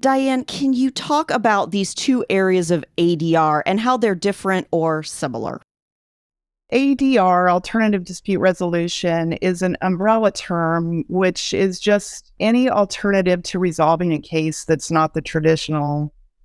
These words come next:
Speaker 2: filing a lawsuit and going through a courtroom proceeding with the judge. Mediation is a process where the parties come together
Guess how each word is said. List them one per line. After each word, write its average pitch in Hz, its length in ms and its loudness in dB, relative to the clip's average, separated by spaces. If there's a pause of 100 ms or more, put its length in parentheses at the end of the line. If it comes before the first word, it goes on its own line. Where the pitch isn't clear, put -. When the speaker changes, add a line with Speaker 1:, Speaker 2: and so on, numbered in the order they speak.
Speaker 2:
filing 170 320 2
a 160 80 0
lawsuit 180 840 0
and 165 200 0
going 160 260 2
through 151 220 -2
a - 20 -2
courtroom 151 800 -2
proceeding 147 580 0
with 156 140 -2
the 143 80 -2
judge. - 680 -4 (720)
Mediation 220 1160 2
is 180 840 0 (140)
a 160 40 -6
process 180 1080 0
where 170 440 2
the 160 80 0
parties 185 480 -2
come 165 220 -2
together 214 840 0